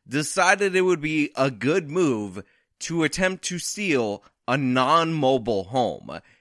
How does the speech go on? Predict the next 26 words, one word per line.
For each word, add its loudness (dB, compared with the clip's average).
Yes, 4
that's 2
right. 2
These 0
people 0
just 0
moved -2
in 2
and -2
changed 0
the -2
locks, 2
and 2
they 4
were 2
so 2
bold 2
in 0
their 6
claims 0
that, -2
that 2
this -2
was -6
totally -2
legit, 0